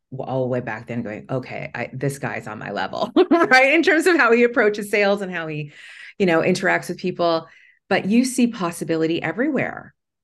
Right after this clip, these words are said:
You see possibility everywhere. And I think that there's, um, a lot of folks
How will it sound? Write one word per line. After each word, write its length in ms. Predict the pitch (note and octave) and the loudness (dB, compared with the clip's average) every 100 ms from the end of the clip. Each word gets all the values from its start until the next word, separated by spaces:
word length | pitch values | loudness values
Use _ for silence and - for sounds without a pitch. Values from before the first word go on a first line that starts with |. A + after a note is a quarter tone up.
| _ | _
You 220 | F3 G#3 | -4 -4
see 160 | A#3 A#3+ | -2 -6
possibility 800 | - G3 G3 - E3+ D#3+ - _ - | -6 -10 -12 -16 -20 -18 -20 _ -18
everywhere. 680 | A3 G3 F3+ D#3 C#3 - - _ _ _ _ _ _ | -14 -10 -10 -10 -12 -14 -20 _ _ _ _ _ _
And 120 | E3+ F3 | -6 -4
I 80 | |
think 420 | D#3+ G3+ G3 F#3+ - | -2 -2 -2 -2 -4
that 200 | E3 - | -4 -2
there's, 480 | E3 D#3 D#3 D3 - | 0 0 -2 -6 -10
um, 300 | D3+ C#3+ C#3+ D3+ | -2 0 -2 -4
a 40 | |
lot 280 | D3+ C#3+ D#3 | -8 -4 -4
of 120 | F3+ | -2
folks 440 | A3 A#3 A#3 - | -2 -2 -6 -20